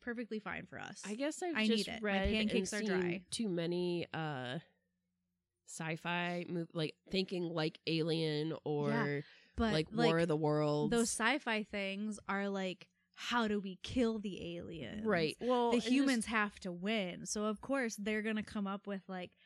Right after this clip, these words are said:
Speaker 1: "Yes, this is in the realm of something we can do to stop them. It's not us. It's their own bodies undoing them, 'cause we're fucked if aliens come up against us technology-wise." So
Speaker 2: Y-
Speaker 1: that's just humans trying to talk themselves into a place of peace mentally.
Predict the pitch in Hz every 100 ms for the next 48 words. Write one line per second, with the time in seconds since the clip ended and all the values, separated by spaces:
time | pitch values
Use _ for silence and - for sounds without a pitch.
0 | _ _ 339 370 - 262 277 285 247 220
1 | 202 190 202 208 202 - 208 208 214 208
2 | 254 277 220 190 175 175 196 - - 277
3 | 277 - 180 - 180 - 220 208 - 220
4 | 254 185 - - - - - 208 - 202
5 | 208 226 254 226 202 202 208 233 208 196
6 | 185 190 190 185 180 175 180 180 185 202
7 | 196 220 220 - - - 233 233 - 190
8 | - 180 185 180 185 - 196 185 190 185
9 | 185 180 - 180 - 185 190 190 190 185
10 | 175 190 - - - 185 - - - -
11 | - 339 508 523 523 539 440 - 339 370
12 | 269 214 220 - 269 262 240 - 294 269
13 | 277 277 269 247 247 220 208 254 247 185
14 | - 311 254 - 214 240 247 185 180 -